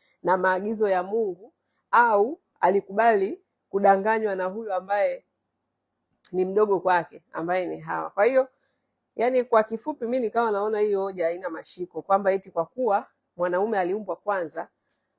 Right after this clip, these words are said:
basi mwanamke, yani mwanaume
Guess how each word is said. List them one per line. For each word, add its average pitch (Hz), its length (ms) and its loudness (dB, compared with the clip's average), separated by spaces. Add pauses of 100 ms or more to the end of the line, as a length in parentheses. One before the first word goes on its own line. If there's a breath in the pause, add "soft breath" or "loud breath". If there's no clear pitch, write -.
basi 202 340 0
mwanamke, 196 760 -2 (840)
yani 202 300 6
mwanaume 190 840 -2